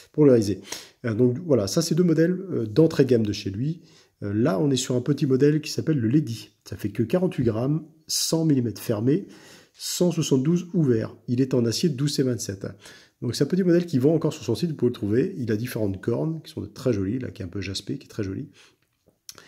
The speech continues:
Et voilà, on est sur un modèle simple parce qu'il n'a pas de guillochage, on est sur des choses assez simples, là, dans ces modèles. C'est ce que j'aime bien aussi parce que c'est des modèles qui sont très épurés. Euh, dans les deux que je présente, le seul reproche que je pourrais faire, que j'avais présenté dans une autre vidéo, c'est que,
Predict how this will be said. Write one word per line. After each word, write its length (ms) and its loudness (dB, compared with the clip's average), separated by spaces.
Et 60 2
voilà, 160 4
on 100 0
est 60 4
sur 140 2
un 40 4
modèle 220 2
simple 200 -2
parce 100 -10
qu'il 80 -4
n'a 80 -4
pas 100 -2
de 60 -4
guillochage, 480 -4
on 60 -2
est 60 -2
sur 160 -8
des 60 -2
choses 300 -6
assez 240 -2
simples, 300 -8
là, 100 -8
dans 160 -10
ces 80 -10
modèles. 240 -4
C'est 220 0
ce 80 -2
que 80 6
j'aime 160 6
bien 80 8
aussi 260 2
parce 180 -4
que 120 0
c'est 180 -2
des 60 0
modèles 240 0
qui 80 -8
sont 100 -8
très 400 0
épurés. 440 -2
Euh, 380 -4
dans 280 4
les 100 4
deux 140 2
que 40 -2
je 60 -8
présente, 380 0
le 160 2
seul 160 0
reproche 340 0
que 80 -2
je 80 -4
pourrais 180 -4
faire, 360 -4
que 80 -16
j'avais 140 -2
présenté 360 -2
dans 80 2
une 100 2
autre 100 -2
vidéo, 260 2
c'est 160 -6
que, 80 -8